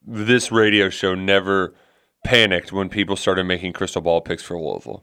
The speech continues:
'Cause it felt like it was just a very prisoner of the moment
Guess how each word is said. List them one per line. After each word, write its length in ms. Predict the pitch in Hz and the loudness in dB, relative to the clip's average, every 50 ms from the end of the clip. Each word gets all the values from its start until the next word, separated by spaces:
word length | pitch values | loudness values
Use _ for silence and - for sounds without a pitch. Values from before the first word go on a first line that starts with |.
| _ _ | _ _
'Cause 120 | - - | -4 -2
it 100 | 147 160 | -2 2
felt 220 | - - 208 190 165 | 6 6 8 8 8
like 180 | 160 143 - | 6 4 4
it 60 | 127 123 | 4 2
was 180 | 120 113 98 | 2 2 2
just 180 | 104 110 101 - | 0 -2 -2 -2
a 60 | 104 | 0
very 300 | 90 101 101 101 95 92 | 2 4 6 6 4 2
prisoner 440 | - - - 120 113 101 110 107 107 | 0 0 0 0 2 2 2 4 4
of 120 | 101 95 | 4 2
the 80 | 95 92 | 0 -2
moment 420 | 87 87 90 95 98 104 104 - | 0 0 0 2 2 0 -2 -2